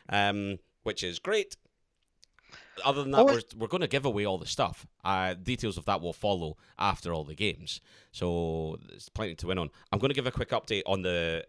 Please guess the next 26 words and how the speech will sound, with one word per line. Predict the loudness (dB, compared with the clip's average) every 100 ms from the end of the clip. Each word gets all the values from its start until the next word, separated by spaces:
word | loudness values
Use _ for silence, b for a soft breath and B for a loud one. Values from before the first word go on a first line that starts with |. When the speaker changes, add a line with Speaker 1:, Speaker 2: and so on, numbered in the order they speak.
| -10
Speaker 1:
uh, | -10
McBookie | -8 -8 -10 _ -8 -6 -4 -4 -6 -8
Pick'em | -4 -4 -6 -8
competition | -6 -6 -6 -6 -6
that | -4
we've | -6 -2
got | 0 2
as | 4
Speaker 2:
S- |
Speaker 1:
well | 4
going | 2 -2 -2
on. | -6 -12 b b b b
Speaker 2:
See, | 4 6 6 6
just | 6 6 6
before | 4 6 6
you | 8
do | 8 8
that, | 8
'cause | 4
Speaker 1:
Uh-huh. | 2 2
Speaker 2:
you |
reminded | 2 2 2 2 0
me | 2
of | 2
something | 2 0 0 -2 4
there, | 4